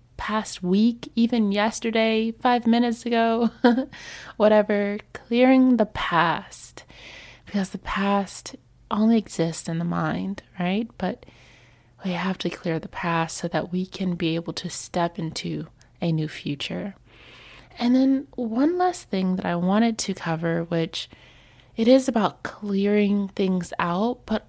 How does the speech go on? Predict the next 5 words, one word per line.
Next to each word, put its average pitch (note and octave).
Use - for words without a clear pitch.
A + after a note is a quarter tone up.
also G3+
just A3
focusing G3
on F3+
healing G#3